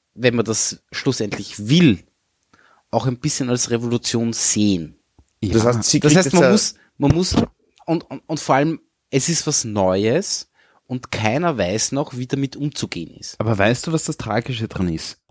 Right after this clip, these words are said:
Speaker 3: Ja? Jeder, jeder geschissene Bürgermeister, der ein bisschen Future Zone liest, ja, denkt sich jetzt, „Mo, wär das cool, meine Gemeinde will jetzt selbstfahrende Autos erlauben.“ Ja?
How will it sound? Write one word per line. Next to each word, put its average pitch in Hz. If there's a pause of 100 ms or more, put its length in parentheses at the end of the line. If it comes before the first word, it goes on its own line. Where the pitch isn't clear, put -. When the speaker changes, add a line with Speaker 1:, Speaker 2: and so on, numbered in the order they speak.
(140)
Speaker 3:
Ja? 107 (540)
Jeder, 170 (580)
jeder 127
geschissene 151
Bürgermeister, 127
der 131
ein 120
bisschen 143
Future -
Zone -
liest, 92 (220)
ja, 117 (400)
denkt 107
sich 139
jetzt, 139 (220)
„Mo, 107
wär 104
das - (160)
cool, 110 (180)
meine 104
Gemeinde 113
will 117
jetzt 113
selbstfahrende 101
Autos -
erlauben.“ 82 (240)
Ja? 117